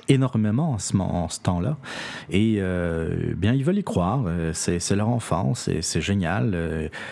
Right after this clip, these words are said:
euh, ils le, le ramènent à la maison après avoir, euh, subi les examens, euh, euh, d'usage, les examens médicaux d'usage. Évidemment, la personne qui était emprisonnée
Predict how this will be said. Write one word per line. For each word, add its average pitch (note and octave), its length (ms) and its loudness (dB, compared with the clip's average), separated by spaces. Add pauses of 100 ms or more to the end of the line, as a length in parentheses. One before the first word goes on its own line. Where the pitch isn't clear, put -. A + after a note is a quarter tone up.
(160)
euh, G1+ 260 2
ils E2 220 2
le, E2+ 220 0
le E2+ 160 2
ramènent F#2 320 2
à F2 40 2
la F2 60 2
maison E2+ 380 0
après F2 260 -2
avoir, E2+ 300 0
euh, D#2+ 260 -2
subi F2+ 400 0
les E2+ 260 0
examens, F2 580 0
euh, D2+ 180 -2 (600)
euh, C#2 420 0
d'usage, F2+ 1080 0
les E2+ 240 -2
examens F#2 360 0
médicaux F2 360 0
d'usage. A2+ 540 0
Évidemment, B2+ 580 2
la G#2+ 120 0
personne - 480 0
qui - 160 -2
était G#2+ 340 0
emprisonnée G2+ 800 2